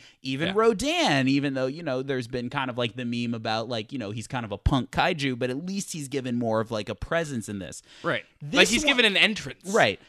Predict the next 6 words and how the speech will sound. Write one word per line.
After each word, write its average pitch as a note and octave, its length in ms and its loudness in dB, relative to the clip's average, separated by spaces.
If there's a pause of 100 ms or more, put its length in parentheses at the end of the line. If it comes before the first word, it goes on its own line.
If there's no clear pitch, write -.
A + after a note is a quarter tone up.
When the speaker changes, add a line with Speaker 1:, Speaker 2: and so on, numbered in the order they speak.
(260)
Speaker 1:
This C#4+ 340 -2
movie E4 440 -2
just G3+ 200 -6
kind G3+ 240 -4
of, E3+ 220 -6 (340)
mm, D3 380 -16